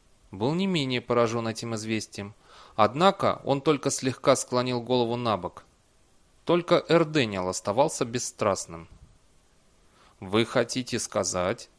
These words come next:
спросил Фастальф, — что обнаружили убийцу?» «Нет, — ответил Бейли, —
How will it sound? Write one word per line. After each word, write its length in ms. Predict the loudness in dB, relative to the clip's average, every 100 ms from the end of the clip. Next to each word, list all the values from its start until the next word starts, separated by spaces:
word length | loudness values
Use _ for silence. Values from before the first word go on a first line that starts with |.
| _ -16
спросил 600 | -6 -4 -2 -4 -6 -8 _
Фастальф, — 600 | -4 0 0 -4 -8 -8 _ -20 -16
что 300 | -10 0 6
обнаружили 640 | 6 6 6 6 4 2 0
убийцу?» 720 | 0 0 -2 -2 -2 -4 -4 -14 _ _ _ _ _ _ _ _ _ _ -10
«Нет, — 560 | -4 2 2 2 -6 -10
ответил 420 | -10 -6 -8 -6 -6
Бейли, — 380 | -6 -6 -10